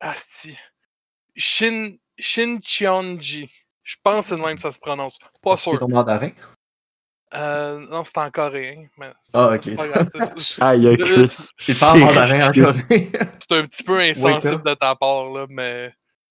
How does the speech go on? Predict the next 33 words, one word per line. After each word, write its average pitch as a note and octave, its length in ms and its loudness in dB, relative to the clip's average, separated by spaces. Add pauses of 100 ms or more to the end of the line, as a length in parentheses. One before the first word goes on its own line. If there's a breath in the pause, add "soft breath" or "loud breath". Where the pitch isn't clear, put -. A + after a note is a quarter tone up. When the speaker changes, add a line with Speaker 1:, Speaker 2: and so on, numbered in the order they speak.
(440)
Speaker 1:
en D3+ 140 0
tout - 160 -4
Speaker 2:
Euh, F#3 100 0
Speaker 1:
cas. - 240 -2 (120)
Speaker 2:
je A#2 100 -16
m'excuse A#2+ 680 -6
au G#2 140 -10
peuple F#2+ 580 -8 (760)
Speaker 1:
En D#3+ 180 0
gros, E3 420 -2
euh, C3+ 640 0
Speaker 2:
coréen. F2+ 400 -8 (640)
Speaker 1:
<clears throat> - 920 -6
l'affaire, E3+ 340 -4
c'est D#3+ 200 -10
que, F3 520 -4
euh, C#3+ 200 -8
eux C3+ 80 -14
autres, F3 180 -10
comme C3 180 -12
le, A#2+ 140 -6
le, A2 240 -18
le, - 380 -20
leur C3+ 160 -14
secte - 280 -8 (320)
euh, B2+ 240 -10
religieuse, D3+ 720 -8 (320 soft breath)
le, C#3 140 -4
le, C3+ 220 -6
le, A#2+ 300 -12
le B2 200 -12
gros, D3+ 460 -4
euh, G#2 400 -8